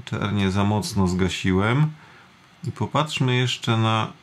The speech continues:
o właśnie, balans bieli jeszcze ciutkę podciągnijmy. Zabierzmy,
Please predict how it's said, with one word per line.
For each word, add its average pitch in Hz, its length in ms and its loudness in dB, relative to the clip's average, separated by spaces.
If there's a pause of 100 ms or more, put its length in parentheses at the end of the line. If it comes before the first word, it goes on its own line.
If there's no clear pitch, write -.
(120)
o 110 160 2
właśnie, - 400 -4
balans 120 380 2
bieli 107 280 0
jeszcze 120 300 0
ciutkę 110 380 -2
podciągnijmy. 104 1040 2 (1900)
Zabierzmy, 107 800 0